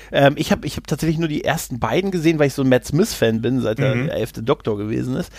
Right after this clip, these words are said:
Speaker 1: Ähm, danach hab ich irgendwie nicht mehr weitergeguckt, aber ist die vierte Staffel jetzt wirklich so herausragend gut,
Speaker 2: Find's
Speaker 1: wie
Speaker 2: super.
Speaker 1: alle sagen?
Speaker 2: Also man merkt schon, dass das die größte und teuerste Netflix-Produktion ist. Also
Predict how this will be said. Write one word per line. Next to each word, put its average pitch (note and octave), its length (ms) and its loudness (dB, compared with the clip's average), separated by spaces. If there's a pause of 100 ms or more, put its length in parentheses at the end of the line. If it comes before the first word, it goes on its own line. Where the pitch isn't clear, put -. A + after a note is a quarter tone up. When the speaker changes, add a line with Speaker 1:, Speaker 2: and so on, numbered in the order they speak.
(360)
Speaker 1:
Ähm, C#3 240 2
danach D#3 300 2
hab F3+ 60 0
ich F3+ 120 -8
irgendwie F#3+ 220 -2
nicht F3 120 -4
mehr D#3+ 140 2
weitergeguckt, F#3 640 -2
aber D#3 280 4
ist - 180 -8
die G3 40 -6
vierte G3+ 320 -4
Staffel G3 300 2
jetzt D3+ 240 0
wirklich G3+ 320 -2
so D3+ 240 0
herausragend F#3+ 800 2
gut, G#3+ 220 -6
Speaker 2:
Find's B2+ 320 2
Speaker 1:
wie - 60 -6
Speaker 2:
super. - 120 0
Speaker 1:
alle G#2+ 140 4 (120)
sagen? A2 300 -2
Speaker 2:
Also A#2+ 320 4 (220)
man C3+ 120 2
merkt C#3 300 2
schon, B2 200 2
dass A#2 180 2
das - 300 -4
die A2+ 300 0
größte A#2 440 0
und G#2 140 0
teuerste A2 460 2
Netflix-Produktion G#2 880 -4
ist. - 300 -12
Also G2+ 320 -6